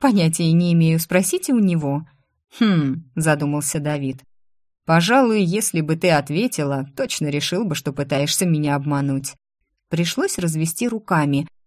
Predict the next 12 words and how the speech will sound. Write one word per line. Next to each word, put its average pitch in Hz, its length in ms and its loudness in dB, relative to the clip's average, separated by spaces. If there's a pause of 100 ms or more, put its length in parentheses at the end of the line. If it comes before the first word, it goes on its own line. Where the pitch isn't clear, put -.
в - 100 -20
каждой 175 320 2
из 160 100 -2
которых 180 480 -2
держала 160 460 0
по 165 120 -8
босоножке. 151 800 -4 (400)
Пытаться 214 460 0
обмануть 180 420 0
еврея — 170 680 0
гиблое 165 520 -2
дело. 147 400 -8